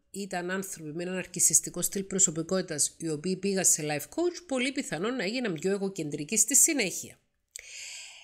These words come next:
Επίσης, κάποιοι ψυχολόγοι και ψυχοθεραπευτές που δεν είναι ενημερωμένοι πάνω στα ζητήματα του ναρκισσισμού, μπορεί,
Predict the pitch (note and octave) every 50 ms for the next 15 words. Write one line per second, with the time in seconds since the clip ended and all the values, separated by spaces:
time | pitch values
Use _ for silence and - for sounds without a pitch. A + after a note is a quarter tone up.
0 | - _ _ _ _ - - G#3 F#3+ - - C#4+ E4+ F4 - - - G3 B3 D4+
1 | - - - - - - - B3+ D4 C#4+ - - - F#3+ - - - - F3 -
2 | - D#3+ D#3 D#3+ D#3+ E3 D#3 D3 D#3 D3 D#3+ D3 - - E3 D3+ D#3 D3 - D#3+
3 | C#3+ C3 C3 C3+ - - - C4 C#4 C#4 - - - - F#3 F3+ F3+ A3+ B3 B3+
4 | A#3+ A3+ G3+ F#3+ F3 E3 D#3 D3+ D3+ D3 D3 D3 D3 C#3+ D3 D3 D3 D3 C#3+ C#3+
5 | - D#3 D3+ D#3 D#3+ D3 - - E3 C#3+ C#3+ C#3+ C3 - D#3+ D#3 D#3+ D3 D#3 D3+
6 | D#3+ D#3+ D3+ D3 - - - D#3+ - - C#3 B2+ - - A#3 C#4+ F4 F4+ - -
7 | - _ _ - - _ _ _ - D3+ D3 D#3+ D#3+ D3+ D3+ C#3+ D3 G3+ B3+ D#4+
8 | F#4+ G4+